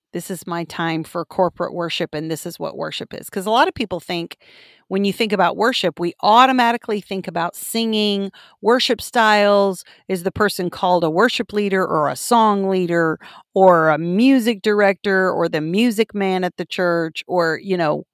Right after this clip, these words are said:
whatever? And we can worship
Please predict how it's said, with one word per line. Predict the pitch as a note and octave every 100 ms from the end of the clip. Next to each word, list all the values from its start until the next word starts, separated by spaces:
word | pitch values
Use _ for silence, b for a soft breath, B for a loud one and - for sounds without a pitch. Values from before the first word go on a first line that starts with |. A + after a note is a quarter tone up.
| _
whatever? | F3+ F3+ F3 D#3+ D3+ - b b b b _
And | F#3+ F3+ E3+ D#3+ - _ _ _ _ _ _ _ _ _ _ _ _ _ _ _ _ _ _
we | F#3+ F#3+ A3
can | - A3 F#3 E3
worship | E3+ G#3+ - D#3+ A2+